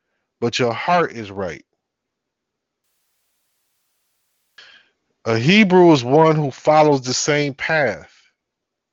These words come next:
takes that with them everywhere they go. But what is the proper way to really serve the Almighty? So I'm gonna go into the scripture.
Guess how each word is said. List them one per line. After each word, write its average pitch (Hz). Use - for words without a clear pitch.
takes 165
that 151
with 139
them 92
everywhere 147
they 139
go. 120
But 139
what 151
is 170
the 139
proper 170
way 143
to 135
really 147
serve 143
the 131
Almighty? 135
So 123
I'm 127
gonna 131
go 143
into 143
the 143
scripture. -